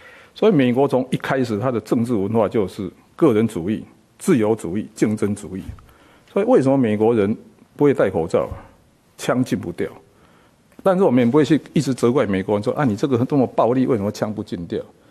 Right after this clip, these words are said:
所以同样的，你知道哦，的确，死刑在不管在大陆、在台湾，甚至我像在华人地区，这是有文化基础的。那么，这是我们很特殊的文化，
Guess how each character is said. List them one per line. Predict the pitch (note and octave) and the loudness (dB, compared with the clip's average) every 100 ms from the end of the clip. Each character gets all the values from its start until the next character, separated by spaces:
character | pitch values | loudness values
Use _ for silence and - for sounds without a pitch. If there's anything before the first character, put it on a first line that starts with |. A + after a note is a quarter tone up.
| - _ | -20 _
所 | - | -2
以 | G3 | 0
同 | F3 G3+ | 2 2
样 | E3+ | 4
的， | A#2+ | 4
你 | G2+ | 2
知 | G#2+ | 2
道 | G2 | 0
哦， | E2 - - - _ _ _ _ _ _ _ | 0 -6 -12 -20 _ _ _ _ _ _ _
的 | - F3+ | -2 0
确， | G3+ A3+ A#2 - - _ _ _ _ _ - | 2 2 2 -4 -20 _ _ _ _ _ -18
死 | - B2 | -6 -4
刑 | A2+ C3 | 0 2
在 | D3+ A#2+ - - _ _ _ _ _ | 2 2 -2 -20 _ _ _ _ _
不 | G3 | -2
管 | A2+ | 2
在 | B2 A#2+ | 2 2
大 | - B2+ | 0 -2
陆、 | A2+ G#2 | 0 0
在 | A2 | 0
台 | - F2+ | 0 -4
湾， | E2+ E2+ - | -4 -8 -10
甚 | - D#3 | -4 -2
至 | |
我 | B2+ | 0
像 | B2 D#3+ | 2 2
在 | D3+ | 2
华 | C#3+ A#2+ | 2 2
人 | A2+ | 0
地 | A#2 G#2 | -2 -4
区， | A2+ G2+ | -6 -8
这 | - D#3+ | -6 -4
是 | D#3 | 0
有 | G2+ - | 0 0
文 | A#2 | 0
化 | B2+ G2 | 0 0
基 | - A2 | -6 -14
础 | - - | -14 -20
的。 | - - - - - - - _ _ _ _ | -20 -20 -20 -20 -20 -20 -20 _ _ _ _
那 | - F#3 | 0 2
么， | F3 D3 - - _ _ _ - - - | 2 0 -8 -20 _ _ _ -16 -10 0
这 | G#3 | 4
是 | A3 | 6
我 | C3 | 4
们 | B2 A2+ | 4 2
很 | A2+ | 0
特 | G#2+ F3 | 2 2
殊 | A#2+ B2+ | 2 0
的 | A2 | 0
文 | F#2+ G#2+ | -4 -4
化， | A2+ | -4